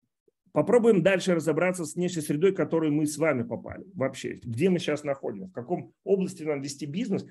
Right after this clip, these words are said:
И, собственно говоря, тогда мы попытаемся понять, а какого типа лидерства сейчас нужно в текущий момент. Мир изменился. Да,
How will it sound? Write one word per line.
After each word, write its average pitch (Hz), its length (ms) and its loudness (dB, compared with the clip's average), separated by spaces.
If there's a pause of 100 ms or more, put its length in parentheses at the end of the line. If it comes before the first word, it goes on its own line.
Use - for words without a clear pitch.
(120)
И, 135 80 -8
собственно 160 380 -2
говоря, 156 420 2 (260)
тогда 165 420 4
мы 160 240 0
попытаемся 160 640 -2
понять, 185 420 0
а 143 100 -2
какого 160 520 2
типа 185 460 -2
лидерства 147 760 0
сейчас 139 420 -6
нужно 175 440 0 (140)
в - 60 -20
текущий 165 440 -4
момент. 117 360 -4
Мир 226 320 2
изменился. 151 600 -2 (560)
Да, 135 360 0